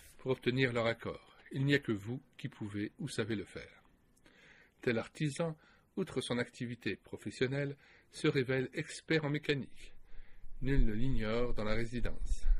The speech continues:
S'il ne veillait, il deviendrait le dépanneur bénévole du quartier et passerait ses congés à visser des boulons et à roder des soupapes. Venez donc voir ma voiture,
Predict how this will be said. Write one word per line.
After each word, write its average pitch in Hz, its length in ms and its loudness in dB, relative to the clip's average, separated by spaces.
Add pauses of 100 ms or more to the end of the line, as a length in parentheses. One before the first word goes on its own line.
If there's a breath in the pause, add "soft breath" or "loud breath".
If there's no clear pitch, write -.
(140)
S'il 139 300 0
ne 113 100 0
veillait, 113 420 0 (480 loud breath)
il 120 80 -4
deviendrait 139 400 4
le 123 120 0
dépanneur 127 440 4
bénévole 117 540 4
du 107 140 4
quartier - 500 2 (340 loud breath)
et 156 100 4
passerait - 360 12
ses - 160 8
congés 151 560 8
à 120 120 8
visser 147 400 6
des 113 120 0
boulons 117 400 2
et 131 100 2
à 110 80 4
roder 131 380 4
des 117 100 0
soupapes. - 460 2 (760 loud breath)
Venez 147 220 4
donc 147 180 6
voir 139 200 6
ma 123 100 2
voiture, 151 580 2